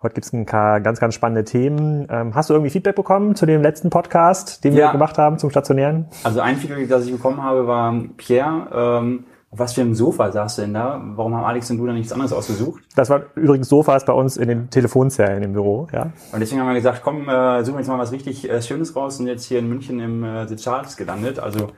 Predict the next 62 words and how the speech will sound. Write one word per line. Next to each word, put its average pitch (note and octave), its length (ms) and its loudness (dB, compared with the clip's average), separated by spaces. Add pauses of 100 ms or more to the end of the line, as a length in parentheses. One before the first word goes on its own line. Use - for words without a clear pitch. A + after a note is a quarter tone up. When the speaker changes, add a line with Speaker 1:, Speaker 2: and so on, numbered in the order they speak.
(260)
Speaker 2:
besser A#2 260 -2
geht's B2+ 240 -6
nicht. G#2+ 220 -8
Wenn G#2 100 -8
sich G2+ 100 -6
jetzt A#2+ 120 -4
nochmal B2 200 -2
einer A#2 140 -2
beschwert, A#2+ 500 -2
äh, A2 360 -4
wir A2 180 -2
suchen A#2+ 140 -6
nichts A2 160 -6
Vernünftiges A2 340 -6
aus. - 320 -8
Speaker 1:
Genau, G#2 160 2
wir G2+ 60 4
Speaker 2:
Dann G#2+ 80 4
Speaker 1:
müssen A#2+ 180 4
Speaker 2:
weiß C#3+ 60 0
Speaker 1:
nachher C3 140 6
Speaker 2:
ich C#3 40 6
Speaker 1:
nochmal C#3 140 4
Speaker 2:
nicht. - 60 -2
Speaker 1:
feststellen, C3+ 360 4
was B2+ 140 2
das B2+ 120 2
für C3+ 120 2
ein A#2+ 80 0
Sofa C3 240 2
ist, C3+ 160 0
auf B2 100 0
dem A2 180 -4
du G#2 120 -6
da, G2+ 540 -6
äh, - 20 -8
sitzt. G#2+ 180 -4
Auf A2 80 -4
Speaker 2:
Ja. A#2+ 60 -2
Speaker 1:
jeden F#3 100 2
Fall F3 140 0
sieht D3+ 100 0
es - 80 -2
hochwertig A2 420 2
aus. F#2+ 220 -2
Also G2 220 -6
hier G2+ 180 -4
The G#2 80 -2
Charles D3+ 320 2
Hotel D3+ 200 0
in B2 100 -2
München, D#3+ 500 0
äh, B2+ 280 0
extrem C#3 380 -2
Kassenzone C3+ 460 -4
punkt B2+ 160 -4
de B2 80 -2
freundlich A#2 460 -8
für A2+ 140 -4
Leser G#2+ 460 -2
und G#2 140 -12
Hörer, G#2+ 460 -6